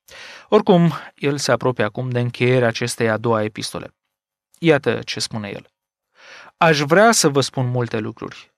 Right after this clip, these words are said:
dar nu voie să vi le scriu pe hârtie și cu cerneală, ci nădăjduiesc să vin la voi și să vă vorbesc gură către gură, pentru ca bucuria noastră să fie deplină.” Copiii surorii tale alese îți trimit sănătate.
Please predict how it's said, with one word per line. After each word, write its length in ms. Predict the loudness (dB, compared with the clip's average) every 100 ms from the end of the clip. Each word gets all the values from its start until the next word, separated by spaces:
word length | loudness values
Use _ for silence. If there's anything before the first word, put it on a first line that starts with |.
| _
dar 200 | 0 2
nu 120 | 2
voie 200 | 0 0
să 160 | 0 -2
vi 120 | -2
le 100 | -2
scriu 340 | -4 -2 -2
pe 120 | -2
hârtie 420 | -6 -8 -6 -4 -2
și 160 | -4
cu 140 | -8 -6
cerneală, 520 | -4 -4 -4 -4 -8 _ -20 -20 -4
ci 140 | 2
nădăjduiesc 640 | 4 6 4 4 4 2 4
să 160 | 0
vin 360 | 0 -2 -2 0
la 140 | 0
voi 400 | 0 -8 -10 -16 -16
și 200 | -12 -8
să 140 | -4
vă 120 | -4
vorbesc 460 | -2 -2 0 -4 -4
gură 280 | -2 -2 0
către 260 | -4 -4
gură, 280 | -4 0 0 -2 -16 -8
pentru 240 | 0 0 2
ca 160 | 2
bucuria 640 | 2 -2 0 0 2 2 2
noastră 500 | 0 0 -2 -8 -8
să 180 | -8 -12
fie 240 | -6 -4
deplină.” 460 | -4 -4 -6 -6 -10 _ _ _ _ _ -20 -20 -20 -20 _
Copiii 680 | 0 2 4 4 4 2 -2 -6 -12
surorii 480 | -8 -2 2 2 2
tale 260 | 2 2
alese 420 | 2 2 0 0 -4
îți 200 | -6 -4
trimit 360 | -2 -2 -4
sănătate. 840 | -6 -6 -6 -6 -8 -8 -10 -10